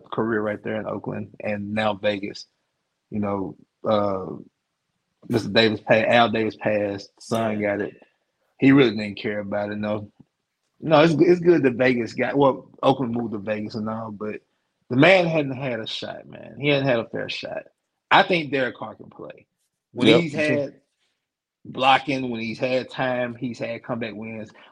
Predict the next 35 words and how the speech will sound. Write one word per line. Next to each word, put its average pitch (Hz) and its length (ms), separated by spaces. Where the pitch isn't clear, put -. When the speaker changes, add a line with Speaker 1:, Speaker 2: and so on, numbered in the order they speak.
Speaker 1:
We've 131 180
seen 117 480
Derek 110 280
Carr 107 220
perform 104 480
in 98 60
this 101 140
league, 92 320
man. 95 160
We 104 80
just 95 220
need 117 340
somebody 107 560
to 87 420
believe 101 460
in 95 80
that 95 220
man. 87 400
That, 127 200
he 139 160
needs 143 240
an 117 60
organization 120 640
that 104 140
believes 104 400
in 104 100
him 101 320
and 110 180
will 101 200
let 113 240
him 110 360
be 107 180
able 107 320
to - 300
use 113 840